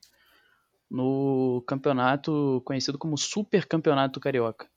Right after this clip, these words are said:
O ataque tricolor era formado, na ocasião, por Pedro Amorim, Ademir Menezes, Simões, Orlando e Rodrigues, e marcaram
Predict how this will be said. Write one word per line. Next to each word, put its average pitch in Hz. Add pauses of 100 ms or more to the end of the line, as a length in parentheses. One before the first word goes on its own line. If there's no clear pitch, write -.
(840)
O 123
ataque 123
tricolor 117
era 113
formado, 113
na 127
ocasião, 113 (720)
por -
Pedro 202
Amorim, 165
Ademir 135
Menezes, 151
Simões, 156
Orlando 131
e 180
Rodrigues, 160 (100)
e 175
marcaram 180